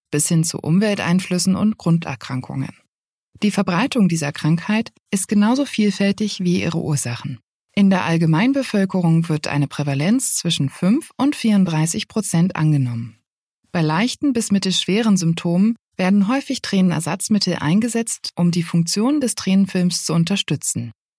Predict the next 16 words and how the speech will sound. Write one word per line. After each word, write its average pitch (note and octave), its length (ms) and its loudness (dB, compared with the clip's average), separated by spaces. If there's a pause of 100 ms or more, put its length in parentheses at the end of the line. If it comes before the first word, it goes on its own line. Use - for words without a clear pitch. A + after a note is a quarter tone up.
(380)
In F#3 160 2
der E3+ 100 2
besprochenen C#3+ 600 -2
Studie G3+ 640 0
untersuchten F#3+ 640 0
die E3 100 0
Forschenden A#3 800 2
die G#3+ 240 0
kurz- - 280 -2
und A3+ 140 2
langfristige F#3+ 760 0
Wirksamkeit F#3 800 0 (160)
der E3 120 -2
drei-in-eins-Formulierung E3+ 1200 2
Artelac D#3+ 480 -2
Complete. - 600 -6